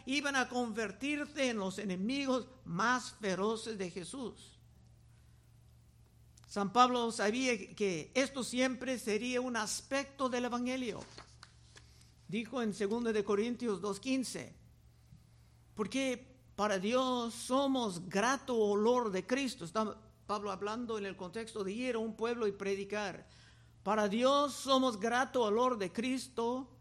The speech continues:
en los que se salvan y en los que se pierdan.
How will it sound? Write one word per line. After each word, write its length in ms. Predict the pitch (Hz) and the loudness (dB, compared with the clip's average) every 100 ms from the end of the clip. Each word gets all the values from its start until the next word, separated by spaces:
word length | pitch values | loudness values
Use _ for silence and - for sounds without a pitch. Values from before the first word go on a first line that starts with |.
| - - - - - - - | -20 -20 -20 -20 -20 -12 4
en 160 | 262 | 6
los 180 | 269 254 | 8 6
que 180 | - 226 | 4 2
se 200 | 226 220 | 4 4
salvan 600 | 226 247 285 294 320 339 - - | 6 6 6 4 2 0 -8 -2
y 380 | 392 466 403 220 | 2 4 6 6
en 160 | 220 | 4
los 240 | 233 233 233 | 2 0 0
que 140 | 262 | -2
se 140 | 269 | -2
pierdan. 720 | 262 381 392 359 190 127 147 | 0 2 2 2 -4 -6 -10